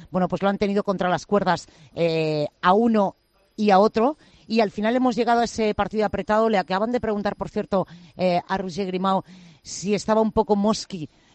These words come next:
eh, con el arbitraje. Le ha costado arrancar y decir que sí, que hay algunas revisiones que, bueno, que quizá no ha entendido, pero porque también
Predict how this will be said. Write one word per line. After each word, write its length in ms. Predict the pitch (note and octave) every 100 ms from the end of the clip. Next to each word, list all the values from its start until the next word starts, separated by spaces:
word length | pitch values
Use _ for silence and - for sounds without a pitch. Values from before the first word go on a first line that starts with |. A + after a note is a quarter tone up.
| -
eh, 200 | F#3+ F3+
con 180 | G#3+ G3
el 100 | F#3+
arbitraje. 500 | F3+ F#3+ G#3+ - G3+
Le 60 |
ha 60 | F3+
costado 440 | G#3 - G#3 G3
arrancar 680 | F#3+ F3+ F3 E3 G3 F#3+ C#3+ _ _ -
y 140 | F#3+
decir 320 | F3+ - G3
que 140 | - F#3
sí, 280 | - A3+ G#3
que 120 | G3+
hay 80 | G3
algunas 320 | F#3+ G3+ F#3
revisiones 720 | F#3 D#3+ - G#3+ G3+ F#3+ - _ _ _ _
que, 100 | G3+
bueno, 220 | G3 F#3+
que 100 | F3+
quizá 280 | F3+ F#3 G#3
no 60 | A3+
ha 40 |
entendido, 400 | A3 G3 A3 G3
pero 240 | - F#3+ F3
porque 400 | - F3 - G3
también 540 | E3 E3+ E3+ G#3 G3+